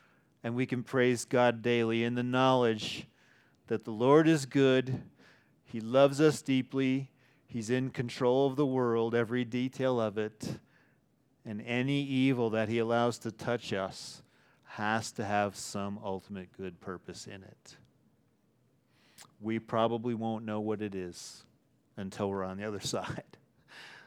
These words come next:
And then we'll know. We'll say, "Okay, that makes sense."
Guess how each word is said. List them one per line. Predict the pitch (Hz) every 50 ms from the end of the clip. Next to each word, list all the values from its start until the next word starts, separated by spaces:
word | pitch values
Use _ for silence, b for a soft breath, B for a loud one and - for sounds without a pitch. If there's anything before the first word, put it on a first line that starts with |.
| B B _ _ _ _ _ _ _ _ _ _ _ _ _
And | 120 104
then | 107 117 113 107
we'll | 107 110 107
know. | 110 104 98 90 87 90 _
We'll | 120 107
say, | - - 123 107 95
"Okay, | 92 - 113 110
that | 98 98 98
makes | 98 87 85 -
sense." | - - - - - - - - -